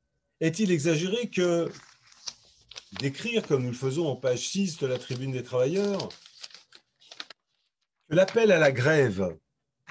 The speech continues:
lancé par les syndicats des aéroports de Paris est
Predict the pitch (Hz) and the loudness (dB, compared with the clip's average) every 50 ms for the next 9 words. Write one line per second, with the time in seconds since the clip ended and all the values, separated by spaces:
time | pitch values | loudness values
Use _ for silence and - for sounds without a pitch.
0 | - - _ _ _ - 127 143 170 156 - - 208 214 202 - 175 151 135 139 | -20 -20 _ _ _ -2 0 0 0 0 -2 -2 -2 -2 -2 -2 -2 -2 -2 -2
1 | 135 131 120 - - 170 160 147 165 156 165 - 160 143 107 110 _ _ _ _ | -2 -4 -4 -4 -4 -4 -4 -4 -6 -8 -8 -6 -6 -6 -6 -8 _ _ _ _
2 | _ _ _ _ _ _ _ _ _ _ _ _ _ _ _ _ _ _ _ _ | _ _ _ _ _ _ _ _ _ _ _ _ _ _ _ _ _ _ _ _
3 | - 98 110 120 107 - 143 135 139 123 139 131 135 156 156 143 123 120 120 - | -12 -8 -6 -4 0 2 2 2 4 2 2 0 0 0 -2 -2 -2 -4 -6 -4
4 | - 117 107 107 110 101 95 98 - _ - 160 156 156 - - | -2 -2 -2 -2 -2 -6 -8 -12 -16 _ -6 -4 -4 -4 -4 -8